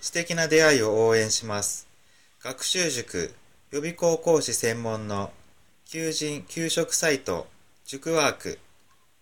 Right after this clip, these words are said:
倉敷の力。医学研究で社会に、そして人々の健康に貢献する、川崎医科大学衛生学。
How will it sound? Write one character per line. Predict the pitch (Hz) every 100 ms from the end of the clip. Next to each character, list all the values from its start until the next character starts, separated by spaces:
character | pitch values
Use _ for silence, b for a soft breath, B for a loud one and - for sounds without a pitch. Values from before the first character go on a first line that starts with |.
| _ _ _ _ _
倉 | - 185
敷 | 185 - 156
の | 123
力。 | - 110 95 90 - _ _ _ _ _ _ _ _ _
医 | 135
学 | 160 175 -
研 | 180 170
究 | - 127
で | 110
社 | 104 160
会 | 151 123 101
に、 | 87 -
そ | - 135
し | 127
て | - 120 110 -
人 | - 185
々 | 165 - 113
の | 101
健 | 139 135
康 | 135 131
に | 127
貢 | - 123 120
献 | 123 117
す | - 113
る、 | 110 - - _ _ _ _ _ _
川 | - 170
崎 | 170 170 - 156
医 |
科 | 156 156
大 | 160 131
学 | 110 98
衛 | 98 127 139
生 | 151 143
学。 | 104 87 82